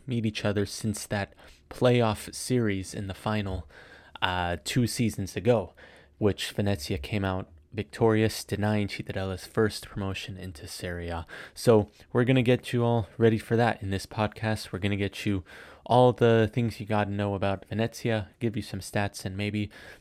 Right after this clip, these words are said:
some thoughts going into Cittadella's lineup, uh, in, in this match. So before we start, don't forget to follow us on Instagram and Twitter at Cheat the Gaucho U S A and visit our website at cheat the gaucho U S A dot com for more websites, or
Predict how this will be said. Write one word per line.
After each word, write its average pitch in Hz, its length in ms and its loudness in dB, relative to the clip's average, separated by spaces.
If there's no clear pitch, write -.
some 127 220 -2
thoughts - 340 4
going 107 320 4
into 101 380 -2
Cittadella's 98 640 -4
lineup, 90 480 -10
uh, 82 340 -10
in, 85 260 -12
in 95 140 -14
this - 200 -14
match. 82 280 -14
So 92 240 -2
before 139 240 4
we 139 100 6
start, 131 300 2
don't 120 160 0
forget 117 220 -4
to 104 100 -6
follow 104 260 -4
us - 160 -6
on 101 60 -6
Instagram 95 400 -6
and 87 100 -12
Twitter 107 380 -4
at 107 180 -8
Cheat - 220 -10
the - 40 -14
Gaucho - 300 -8
U 90 140 -8
S - 160 -10
A 117 180 -2
and 101 300 -8
visit 98 200 -4
our 95 140 -4
website 98 400 -6
at 90 140 -14
cheat - 160 -8
the - 80 -14
gaucho 117 320 -4
U 107 100 -2
S - 160 -6
A 113 80 -4
dot 107 200 -6
com 139 240 -4
for 123 140 -4
more 123 380 0
websites, - 840 -2
or 95 180 2